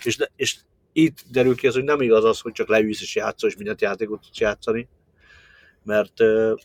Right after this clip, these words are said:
mert ezeket, ezeket a dolgokat meg kell ismerni. Ugyanúgy a Farm Simulator is valakinek tök unalmas, meg minden, de a-, ha, ha tudod, hogy kell játszani, vagy azt mondod, hogy megtalálod benne a magad útját, és magad, akkor, akkor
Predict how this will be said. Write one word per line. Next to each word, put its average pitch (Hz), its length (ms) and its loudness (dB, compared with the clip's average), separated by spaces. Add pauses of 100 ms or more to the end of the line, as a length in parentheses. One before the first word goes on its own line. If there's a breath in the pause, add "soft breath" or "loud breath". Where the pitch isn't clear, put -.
mert 107 260 -6
ezeket, 110 440 -4
ezeket 110 300 0
a - 20 -4
dolgokat 110 300 -2
meg 98 120 -8
kell 98 140 -4
ismerni. 95 340 -8
Ugyanúgy 117 260 -4
a 113 60 -2
Farm 123 220 0
Simulator 104 480 -8
is - 60 -14
valakinek 110 400 -6
tök - 180 -12
unalmas, 104 460 -10
meg 98 120 -16
minden, 107 340 -8
de 110 100 0
a-, 107 220 0 (160)
ha, - 260 -8 (340 soft breath)
ha - 140 -10
tudod, 127 240 0
hogy 113 180 -4
kell 117 140 -2
játszani, 113 440 -2
vagy 104 160 -2
azt 113 160 -2
mondod, 113 180 -4
hogy 110 140 -6
megtalálod 117 500 0
benne 110 280 -6
a 104 80 -6
magad 113 400 2
útját, 110 460 -8
és 101 180 -8
magad, 131 320 -6
akkor, 117 320 -8
akkor - 380 -8